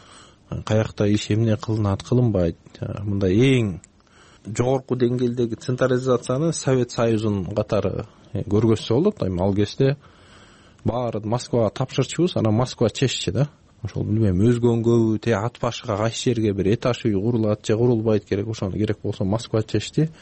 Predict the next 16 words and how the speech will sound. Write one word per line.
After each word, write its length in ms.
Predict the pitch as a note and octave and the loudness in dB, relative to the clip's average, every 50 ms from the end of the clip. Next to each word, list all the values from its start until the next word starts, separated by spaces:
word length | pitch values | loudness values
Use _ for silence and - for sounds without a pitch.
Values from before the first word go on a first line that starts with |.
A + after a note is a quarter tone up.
| - - - - - - - - - | -20 -20 -20 -20 -20 -20 -20 -12 -6
Ошол 200 | - G2 - A#2 | -4 -2 -2 -2
жактан 220 | - - - G2+ G2 | -2 -2 -4 -4 -4
каражат 440 | - - - A#2 A2 A#2 A2 G#2 - - | -2 0 0 2 2 2 0 0 0 0
бөлүнчү. 520 | B2 A2 A2+ G#2+ G#2 - - C#3+ D#3 D#3 - - - - - - - - - - | 0 2 2 2 0 0 2 2 2 0 -2 -8 -20 -20 -20 -20 -20 -16 -8 -4
Биз 320 | F2+ F2+ F#2+ A#2 C#3+ C#3+ B2+ | -4 0 2 2 2 2 2
ушул 260 | - - - C3 B2 | 0 0 2 2 4
жерден 600 | A#2 A2+ G#2+ A2+ C3+ D3 C3 G#2+ F#2+ - G2 G2+ | 4 2 2 2 0 0 0 -2 -4 -6 -10 -8
чечебиз, 460 | - - A#2 A2 - A2 F#2 E2 D#2+ | -4 -2 -2 0 2 2 0 0 0
кимге 340 | - - G#2+ G#2+ G#2+ A2 G2+ | -2 -2 -2 -2 0 0 0
канча 280 | G2 A2 A2 G#2+ - G2+ | 0 0 0 0 -2 -2
акча 240 | - - - B2 B2+ | -4 -2 0 2 2
беребиз, 340 | C#3 D3+ D3+ D3+ D3 - | 4 4 4 2 0 -2
каяка 380 | - - - G#2+ G#2+ - - G#2 | -4 -2 -2 -2 0 0 -2 0
быйыл 260 | G#2 A2+ A2 G#2+ G2+ | 2 4 4 4 2
суу 240 | - - - G#2+ G2+ | 0 0 0 0 0
өткөрөбүз, 400 | - - - A2 A2 G2 G2 - | 0 0 0 2 2 2 2 0